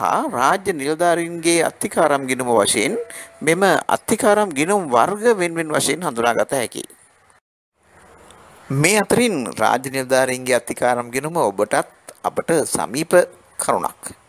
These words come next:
රාජ්‍ය නිලධාරීන් වන අපට අත්තිකාරම් ගෙවීමේදී, ණය මුදල් සහ අත්තිකාරම් ගෙවීමේදී ඒ සඳහා අවශ්‍ය ප්‍රතිපාදන රජය විසින් යොමු කරනු ලබන්නේ වාර්ෂිකව රාජ්‍ය නිලධාරීන්ගේ අත්තිකාරම් ගිණුමට.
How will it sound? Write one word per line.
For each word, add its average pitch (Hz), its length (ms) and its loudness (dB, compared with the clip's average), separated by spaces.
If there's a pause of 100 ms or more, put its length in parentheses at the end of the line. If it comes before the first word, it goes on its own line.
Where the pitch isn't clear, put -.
(760)
රාජ්‍ය 151 360 0
නිලධාරීන් 143 560 0
වන 139 160 -4
අපට - 460 -4 (920)
අත්තිකාරම් 190 840 0
ගෙවීමේදී, 104 560 -4
ණය 117 320 2
මුදල් 160 440 2
සහ 147 260 -6
අත්තිකාරම් 120 640 -2
ගෙවීමේදී 95 720 -2 (760)
ඒ 190 100 2
සඳහා 214 320 4
අවශ්‍ය 202 320 0
ප්‍රතිපාදන 185 880 0 (560)
රජය 156 340 4
විසින් 170 400 -4
යොමු 156 240 0
කරනු 139 240 0
ලබන්නේ 113 440 2
වාර්ෂිකව 113 540 2 (480)
රාජ්‍ය 160 360 0
නිලධාරීන්ගේ 135 680 0
අත්තිකාරම් 113 520 0
ගිණුමට. 92 380 -2